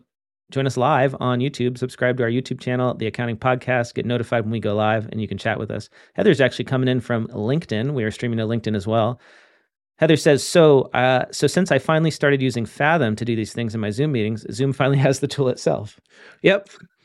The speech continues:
that's just right. Um, and I've been using Fireflies now for about a month,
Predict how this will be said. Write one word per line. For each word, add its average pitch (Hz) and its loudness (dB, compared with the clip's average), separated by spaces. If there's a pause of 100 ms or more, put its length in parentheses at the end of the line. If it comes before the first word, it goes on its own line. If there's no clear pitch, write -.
(120)
that's 139 -4
just 151 2
right. 139 4 (440)
Um, 131 2
and 147 2
I've 156 2
been 151 4
using 135 4
Fireflies 131 2
now 135 0
for - -2
about 120 2
a 117 0
month, 113 -2